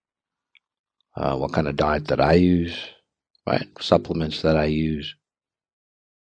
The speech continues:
uh, that might be beneficial, my workout exercise or my, say, uh, exercise regime, uh, that I do to stay healthy and focused.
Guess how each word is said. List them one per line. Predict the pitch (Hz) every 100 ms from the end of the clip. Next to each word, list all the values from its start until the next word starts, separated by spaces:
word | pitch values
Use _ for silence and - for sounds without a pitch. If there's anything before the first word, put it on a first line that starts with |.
| _ _ _ _ _ _ -
uh, | 71
that | 73 69
might | 69 71
be | -
beneficial, | 76 73 76 92 - 85 80 76 - -
my | 67 76 82
workout | 78 80 - 73 71
exercise | 73 - - - - 73 73 -
or |
my, | 73 78 78 78 - _ _
say, | - - - - - _ - _ -
uh, | 67 64
exercise | 92 101 - - 78 76
regime, | 78 78 82 78 80 _ _ _ _ _ 82
uh, | 76 73 73 73 71
that | 76 73
I | 71
do | 73 76
to | 76 -
stay | - 71
healthy | 69 71 69 - 73
and | 69
focused. | - 76 73 71 -